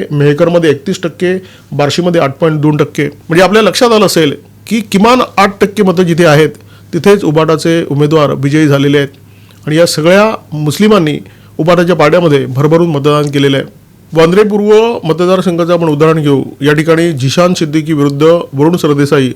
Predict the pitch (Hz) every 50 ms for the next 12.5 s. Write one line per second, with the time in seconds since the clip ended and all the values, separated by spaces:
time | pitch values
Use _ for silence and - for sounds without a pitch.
0 | - - 139 - - 147 143 139 139 143 143 147 139 135 135 139 139 135 135 131
1 | 135 139 135 135 131 127 - - - - - - - - - - - - 143 139
2 | - 190 185 185 - 185 156 175 175 165 170 170 180 180 170 147 143 151 156 160
3 | - 151 156 151 156 151 156 147 135 131 - - 151 147 147 139 143 135 - -
4 | 147 143 139 127 135 143 147 156 143 143 139 135 139 131 - - - - - -
5 | - - - - - - - - - 147 151 165 185 190 190 190 208 202 175 151
6 | 151 160 196 190 - 185 165 170 160 147 156 156 151 143 143 160 151 147 151 156
7 | 180 185 196 185 160 147 - - 180 170 165 160 160 160 151 139 143 143 131 127
8 | - 156 165 175 196 214 226 226 - - - - - - 127 120 135 135 - 226
9 | 226 220 208 208 170 165 185 170 170 180 170 165 160 180 165 165 156 160 160 165
10 | 160 - 143 147 165 170 170 160 165 175 156 - 165 151 139 131 - - - -
11 | - - - - - - - 180 180 165 160 180 180 185 170 147 151 180 190 156
12 | 151 151 143 147 147 143 - 143 135